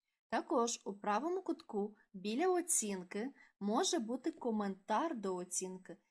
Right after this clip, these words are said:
який написав вчитель. Далі розглянемо розклад. В меню обираємо розклад. Відкривається розклад на один тиждень.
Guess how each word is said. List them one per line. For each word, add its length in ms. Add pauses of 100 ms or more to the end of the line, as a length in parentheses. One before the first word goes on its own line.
(140)
який 460
написав 800
вчитель. 600 (1700)
Далі 460
розглянемо 800
розклад. 600 (1040)
В 160
меню 500
обираємо 640
розклад. 560 (720)
Відкривається 920
розклад 540 (280)
на 220
один 560 (140)
тиждень. 560